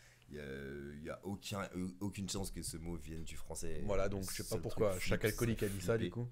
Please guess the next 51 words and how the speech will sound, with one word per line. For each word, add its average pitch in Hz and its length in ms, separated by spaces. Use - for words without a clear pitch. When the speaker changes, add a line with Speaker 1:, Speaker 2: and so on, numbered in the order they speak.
Speaker 2:
Des 95 120
folles 127 420
lines 113 300
inventées 107 520
en 101 80
plein 110 240
spot - 320
flip, 117 300
tu - 100
vois. 101 140
Speaker 1:
Bah 90 100
parce 85 200
que, 98 120
euh, 82 480
il 87 160
a 85 40
pris - 180
les 90 180
initiales 92 340
du 104 80
mot, 139 260
F 98 220
L 196 240
I 196 140
P - 240
S. - 240
Speaker 2:
Ouais, 160 140
d'accord, 135 260
mais 127 60
il - 20
a 123 100
dit, « 113 60
Tu - 120
fais 143 120
pas 139 160
ça, 170 240
tu 175 100
fais 143 120
pas 143 120
des 131 140
flips, 131 260
des 113 140
folles - 240
Speaker 1:
Oui, 175 80
Speaker 2:
lines 131 80
Speaker 1:
genre, 143 120
Speaker 2:
inventées 117 140
Speaker 1:
tu 117 80
Speaker 2:
en 113 40
Speaker 1:
fais, 131 100
Speaker 2:
plein » - 120